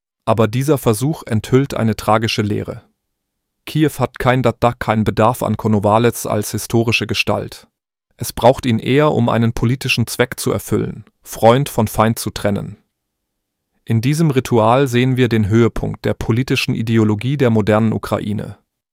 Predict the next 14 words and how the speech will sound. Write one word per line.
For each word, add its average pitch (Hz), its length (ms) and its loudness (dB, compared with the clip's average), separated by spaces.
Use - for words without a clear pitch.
Die 120 100 -2
Umbettung 139 540 4
der 117 120 4
Überreste 123 580 0
von 110 300 2
Konowalez 113 800 2
muss 143 220 0
man 147 180 2
durch 127 180 2
die 127 120 0
Linse 151 400 4
von 117 240 2
Karl 113 320 2
Schmitz, - 520 -2